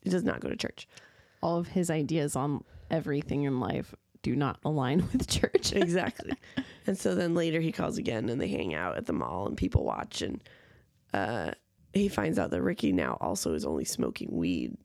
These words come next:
Speaker 1: on weekends. And he's like
Speaker 2: And not drinking.
Speaker 1: And not drinking. He's just kinda like, "What? What's going on?" And Ricky's like, "When you're in a relationship, you do things for each other." <laughs> And, like, Sutter just can't.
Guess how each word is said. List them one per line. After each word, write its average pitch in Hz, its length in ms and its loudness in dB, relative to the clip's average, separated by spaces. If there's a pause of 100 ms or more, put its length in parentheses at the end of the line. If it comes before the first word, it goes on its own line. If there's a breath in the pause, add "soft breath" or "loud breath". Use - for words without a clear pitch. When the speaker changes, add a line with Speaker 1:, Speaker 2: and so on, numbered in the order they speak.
(140)
Speaker 1:
on - 200 -4
weekends. - 600 -2 (380 loud breath)
And - 60 -6
he's 220 160 0
like - 280 -4 (420)
Speaker 2:
And 160 160 2
not 151 300 0
drinking. 170 400 0 (220)
Speaker 1:
And 185 120 4
not - 200 2
drinking. 226 440 0
He's 202 240 4
just 262 240 -2
kinda - 280 0
like, - 280 -4 (200)
"What? 254 180 2 (200)
What's 269 180 2
going 285 160 2
on?" - 200 0
And - 240 -2 (280)
Ricky's 196 280 0
like, - 140 -2 (760 loud breath)
"When 226 220 4
you're 233 140 2
in 254 140 2
a 302 100 2
relationship, 240 920 0
you 226 100 2
do 214 300 2
things 233 380 -2
for - 220 -2
each - 280 -2
other." - 300 0 (500)
<laughs> 330 460 -6
And, 196 160 4
like, - 200 0
Sutter 190 420 0
just - 200 -4
can't. - 240 -2